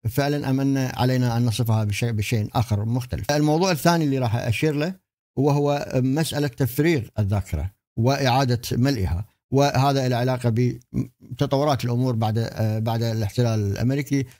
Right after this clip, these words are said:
وإسقاط صدام حسين سنة ألفين وثلاثة. بعد ذلك سأتحدث عن الحداثة العكسية وسأوضح م-، هذا المفهوم، آه، في، في حينه. آه، أيضًا سأتساءل هل هنالك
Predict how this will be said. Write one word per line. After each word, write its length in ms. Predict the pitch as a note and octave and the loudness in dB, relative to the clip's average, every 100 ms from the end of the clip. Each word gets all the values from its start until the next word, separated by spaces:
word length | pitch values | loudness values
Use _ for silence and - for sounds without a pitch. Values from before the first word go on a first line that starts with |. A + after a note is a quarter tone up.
| - | -2
وإسقاط 340 | B2 B2 B2 | -2 0 0
صدام 300 | A2+ G#2+ A2 | 0 0 0
حسين 200 | G2+ A#2 | 0 0
سنة 200 | G2 A2 - | 0 0 0
ألفين 300 | G#2+ - A2 | -2 0 0
وثلاثة. 420 | A2 A#2+ A#2 - - - - | 0 0 -2 -2 -8 -8 2
بعد 240 | C#3 D3 | 4 6
ذلك 120 | F3+ | 4
سأتحدث 500 | - D3+ C3 D#3+ D#3+ - | 4 0 2 0 0 0
عن 100 | C#3+ | -2
الحداثة 480 | B2 C3+ D3 E3 A#2 | 0 0 2 2 0
العكسية 560 | - A2 - F#2+ E2 - _ _ - | -2 -4 -2 -2 -4 -8 _ _ -2
وسأوضح 680 | C#3 D#3 B2+ C#3+ D3 C3 B2 | 2 2 2 2 2 0 -2
م-، 120 | A2 - | -4 0
هذا 180 | C3 B2+ | 0 2
المفهوم، 500 | A#2+ A2+ A#2+ A#2+ B2 - | 0 0 0 0 -2 -2
آه، 180 | A#2 A#2 | 0 0
في، 340 | B2 - A#2+ | -4 -2 -2
في 180 | G#2 C3 | 0 0
حينه. 300 | A#2+ F#2+ E2+ - _ _ _ C#3+ | 2 0 -2 -6 _ _ _ 2
آه، 240 | C#3+ E3+ | 2 4
أيضًا 280 | F#3 D3 G#2+ _ - | 4 4 -2 _ -4
سأتساءل 640 | - C#3 D3 D#3+ D3 C3 | 0 2 2 4 2 4
هل 160 | D#3 | 2
هنالك 640 | D#3 D3+ D#3 C3 B2 G#2 | 2 0 -2 -2 -2 -4